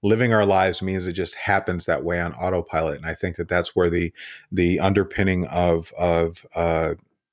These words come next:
authenticity comes from, is it gives us the ability to be able to operate in that autopilot. And that is one of the goals that we have here at Leadership Zen.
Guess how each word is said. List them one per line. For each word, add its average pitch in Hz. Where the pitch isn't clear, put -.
authenticity 92
comes 135
from, 98
is 95
it 95
gives 95
us 95
the 92
ability 101
to 87
be 90
able 87
to -
operate 87
in 85
that 82
autopilot. 82
And 80
that 90
is 101
one 92
of 80
the 85
goals 87
that 80
we 82
have 85
here 87
at -
Leadership 82
Zen. -